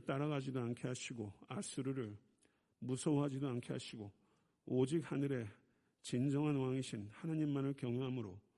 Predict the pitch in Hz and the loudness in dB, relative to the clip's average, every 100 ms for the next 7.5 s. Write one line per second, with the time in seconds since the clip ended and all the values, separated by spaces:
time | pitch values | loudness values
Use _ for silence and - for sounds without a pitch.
0 | _ _ _ _ _ - 180 170 180 147 | _ _ _ _ _ -4 0 2 4 2
1 | 127 131 - 135 131 127 120 101 98 - | 2 -2 -2 -2 0 0 0 -2 -10 -18
2 | _ - 117 123 120 - 120 117 117 120 | _ -4 0 2 0 -4 -2 0 -2 -4
3 | 170 165 - 135 147 110 _ _ _ _ | -2 -2 0 -2 -2 -6 _ _ _ _
4 | _ _ _ - 127 160 165 180 170 160 | _ _ _ 0 4 6 8 6 6 2
5 | 147 139 135 - 123 107 92 - _ - | 2 2 2 0 -4 -6 -10 -16 _ -16
6 | - 131 127 120 117 120 117 131 127 - | -4 2 4 2 0 -2 -2 -4 -4 -2
7 | 170 135 123 117 113 | 0 0 -2 -8 -10